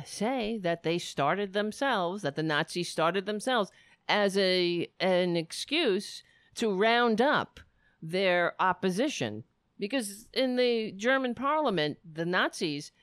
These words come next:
held a, a large, they only had, like, a thirty-one percent, um, uh, I mean, they would, you know how the parliamentary system worked. They, they did not have a majority. They had a, uh, a large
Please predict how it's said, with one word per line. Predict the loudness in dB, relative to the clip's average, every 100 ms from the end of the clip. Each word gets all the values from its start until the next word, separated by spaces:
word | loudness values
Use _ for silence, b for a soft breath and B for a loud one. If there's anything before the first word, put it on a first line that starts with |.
| b
held | -4 0 2 0 -4
a, | -4 0 0 0 0
a | -2
large, | 0 2 2 0 -6 -12
they | -4 -2
only | 0 -2
had, | -2 -4
like, | -4
a |
thirty-one | -2 -2 -2 -2 -4
percent, | -4 -4 -2 -4 -6 -18 _ _ _ _ _ _ _ -20 _ _ -6
um, | -2 0 0 0 -6 -10 -16 -20 -18 -14 -12 -6
uh, | -4 -2 -2 -4
I | 0
mean, | 0 2
they | 2 4
would, | 2 -2 -10 -14 -18 -20 _ _
you | -6 0
know | 4
how | 4
the | 2 -2
parliamentary | 0 2 4 2 2 0 -2
system | -2 -2 -2 -2 0
worked. | 2 0 -2 b b b b b -10
They, | 0 2 2 -2 -6 -10 -6
they | -2 0
did | 0 0
not | 2 2 2
have | 0 0
a | -2
majority. | -6 -2 0 0 0 0
They | 2 2
had | 2 2 2 2
a, | 2 0 0 -2
uh, | 0 2 2
a | 0
large | 0 0 2 2 0 -4 -12